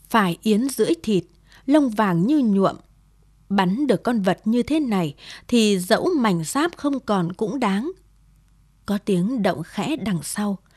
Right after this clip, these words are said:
Ông Diệu giật mình quay lại và nhận ra con khỉ cái.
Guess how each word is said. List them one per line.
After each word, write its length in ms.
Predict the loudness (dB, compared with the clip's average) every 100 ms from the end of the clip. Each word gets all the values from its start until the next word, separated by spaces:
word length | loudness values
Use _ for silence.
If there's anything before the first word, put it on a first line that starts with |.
| _ -20 _
Ông 160 | 0
Diệu 260 | 2 2 2
giật 260 | 0 -2 2
mình 320 | 2 2 0
quay 280 | -2 -2 0
lại 240 | -2 -4 -10 -20 -18 -2
và 300 | 2 4 4
nhận 320 | 4 2 -2
ra 200 | -4 -2
con 200 | -2 -4
khỉ 220 | -2 -4
cái. 420 | -2 -4 -2 -4